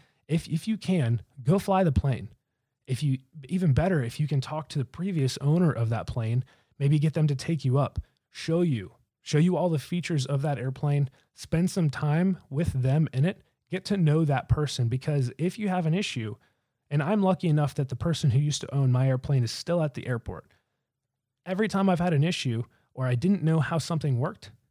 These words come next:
it's easy enough to have a phone call away. And if something that maybe they didn't know was an issue as well, it can be addressed.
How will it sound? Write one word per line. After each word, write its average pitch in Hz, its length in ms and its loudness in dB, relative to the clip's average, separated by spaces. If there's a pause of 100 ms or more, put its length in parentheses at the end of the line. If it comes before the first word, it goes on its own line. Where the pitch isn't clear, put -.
(300)
it's 143 200 -10
easy 165 260 2
enough 143 200 2
to 143 60 -2
have 131 140 2
a 120 60 0
phone 143 260 2
call 175 220 0
away. 107 320 -2
And 131 100 2
if 117 80 -4
something 151 400 0 (400)
that 120 120 -2
maybe 143 320 4
they 143 140 4
didn't 147 300 2
know 135 220 4
was 139 160 2
an 123 100 -2
issue 139 340 -2
as 107 120 -4
well, 147 180 0
it - 100 -4
can 185 100 0
be 196 80 0
addressed. 165 520 -4